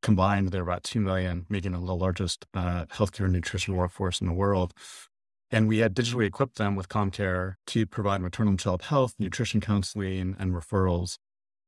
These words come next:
And throughout that project back in twenty twelve to twenty fourteen, we gained a lot of exciting evidence with Mathematica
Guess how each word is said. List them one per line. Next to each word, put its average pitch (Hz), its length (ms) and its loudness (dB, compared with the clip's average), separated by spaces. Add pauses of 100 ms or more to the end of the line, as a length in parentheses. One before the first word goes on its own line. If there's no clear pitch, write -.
And 107 180 2
throughout 127 280 2
that 110 160 0
project 107 360 2
back 104 200 -2
in 95 80 -2
twenty 98 240 -2
twelve 95 300 0
to - 100 -14
twenty 92 260 -2
fourteen, 98 840 0 (380)
we 107 120 0
gained 120 420 2
a 101 200 -2
lot 104 420 2
of 98 100 -4
exciting 95 440 -2
evidence 95 500 -2
with 87 120 -10
Mathematica 104 840 -2